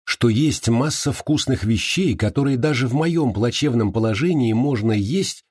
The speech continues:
и получать удовольствие. Я выучил систему омега-жиров, стал следовать ей, начал чувствовать себя лучше.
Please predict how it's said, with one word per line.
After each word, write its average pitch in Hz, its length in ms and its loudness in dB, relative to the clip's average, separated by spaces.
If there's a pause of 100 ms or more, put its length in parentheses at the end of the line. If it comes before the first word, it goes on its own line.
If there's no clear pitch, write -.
(120)
и 95 80 0
получать 107 440 0
удовольствие. 139 680 -2 (400)
Я 110 260 4
выучил 127 500 2
систему 117 640 0 (180)
омега-жиров, 113 920 2 (300)
стал 110 300 0
следовать 101 580 0
ей, 69 240 -2 (280)
начал 104 400 2
чувствовать 107 500 0
себя 98 260 2
лучше. 90 400 -2